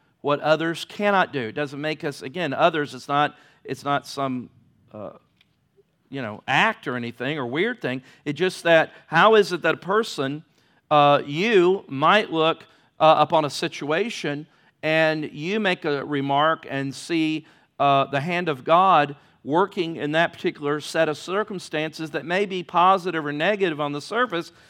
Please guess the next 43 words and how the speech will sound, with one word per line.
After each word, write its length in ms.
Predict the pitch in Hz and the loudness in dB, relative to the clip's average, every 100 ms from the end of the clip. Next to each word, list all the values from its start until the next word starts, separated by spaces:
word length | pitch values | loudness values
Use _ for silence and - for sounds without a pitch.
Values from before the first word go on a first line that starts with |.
| _ _ | _ _
but, 280 | 180 170 - - | 0 0 -4 -6
but 220 | 156 147 | -6 -6
you, 120 | 170 | -10
there's 200 | 165 170 | -6 -6
something, 440 | - 220 226 190 175 | 0 0 0 -4 -2
you, 300 | 180 214 214 | -4 -4 -8
you 160 | 165 214 | -4 -2
have 140 | 233 | -2
a 60 | 185 | -4
sense 300 | - 196 - | -6 -8 -6
that 120 | 151 | -6
God 280 | 156 190 196 | 0 4 4
is 180 | 175 156 | 0 -6
doing 340 | - 185 190 | -2 -2 -2
something 460 | 180 165 131 127 123 | -4 -6 -6 -8 -6
here, 260 | 131 127 - - - | -4 -4 -8 -20 -6
and 160 | 151 | -2
the 40 | 151 | 0
person 500 | 208 214 214 196 175 | 2 0 0 -4 -2
who 360 | 175 170 165 - | 0 0 0 -6
is 140 | 147 | -4
not 220 | 190 262 - | 0 0 0
born 220 | 170 147 | -2 0
again, 220 | 139 196 | -2 -2
who's 160 | 156 160 | -2 -2
not 180 | 262 | -4
a 40 | 415 | -4
believer, 480 | 151 143 160 180 - _ - | -4 -2 -2 -4 -8 _ -2
just 240 | 285 - | -2 2
all 200 | 180 190 | 4 6
they 160 | 233 254 | 4 0
see 240 | - 202 | 0 0
is 120 | 202 | -2
tragedy. 680 | - 240 285 262 190 107 - _ _ _ _ _ | 0 0 0 -2 -8 -10 -16 _ _ _ _ _
Well, 160 | - 175 | 2 2
you 180 | 214 | 2
see 200 | 294 415 | -2 -4
tragedy, 640 | 269 - 254 349 208 156 160 | -4 -2 -2 -2 -4 -4 -2
but 420 | 143 277 294 214 _ _ | 0 2 2 0 _ _
you 180 | - 214 | -10 -8
see 280 | 269 - 208 | -6 -8 -8
something 720 | - 202 196 196 185 170 165 _ _ 135 | -6 -4 -2 -2 -2 -4 -8 _ _ -6
beyond 800 | 156 180 240 240 170 151 151 | 2 8 8 10 8 4 -4